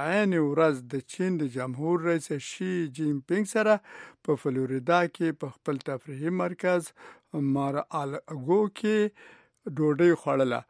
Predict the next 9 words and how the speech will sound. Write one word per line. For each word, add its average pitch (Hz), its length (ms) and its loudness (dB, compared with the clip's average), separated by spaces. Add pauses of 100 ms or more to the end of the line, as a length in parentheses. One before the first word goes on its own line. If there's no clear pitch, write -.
(420)
په 156 100 2 (220)
سوریې 147 340 0 (100)
باندې 180 320 2 (140)
د 139 180 -2
توغندیو 139 580 -2 (100)
د - 20 -4 (100)
حملې 139 360 -2 (160)
امر 135 180 -2 (100)
ورکړ 131 340 -2